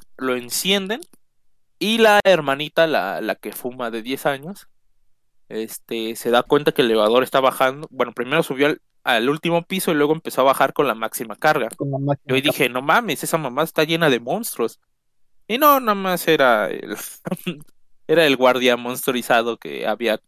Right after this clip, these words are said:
Speaker 1: se había comido un chingo y que por eso pesaba como si fuera Blob de los X-Men. Eh, pero pues seguía estando flaquito. Y ahí es donde dije el dato curioso de la araña, porque decidieron no abrir el,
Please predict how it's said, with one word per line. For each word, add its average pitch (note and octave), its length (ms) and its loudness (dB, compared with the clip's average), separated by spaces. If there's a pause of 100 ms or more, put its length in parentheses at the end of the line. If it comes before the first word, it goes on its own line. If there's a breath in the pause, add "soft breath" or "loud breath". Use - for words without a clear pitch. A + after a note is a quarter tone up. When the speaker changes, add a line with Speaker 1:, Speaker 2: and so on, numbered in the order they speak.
(160)
Speaker 1:
se - 100 -4
había A2 160 0
comido C3 320 -2
un B2+ 80 -10
chingo B2 340 -8
y A2+ 60 -10
que - 100 -18
por A#2 160 -10
eso - 160 -12 (220)
pesaba A2 440 2
como G2+ 240 -18
si - 120 -20
fuera A2+ 320 2 (500)
Blob C3 340 4
de A#2+ 140 2
los A2 180 -2
X-Men. B2+ 340 -6 (880 loud breath)
Eh, A2 360 0 (640)
pero B2+ 200 0
pues - 120 -4
seguía B2+ 220 0
estando A2+ 300 -4
flaquito. A#2 380 -8 (1500)
Y E3+ 120 2
ahí F#3 180 6
es F#3 80 6
donde E3+ 360 4
dije C3+ 340 -2
el C3 180 2
dato B2+ 220 -2
curioso B2+ 280 -2
de D#3 80 2
la D#3+ 120 4
araña, F3+ 280 0
porque C#3 280 -6
decidieron A#2+ 520 -4
no C3+ 80 0
abrir C3+ 320 2
el, C#3+ 240 2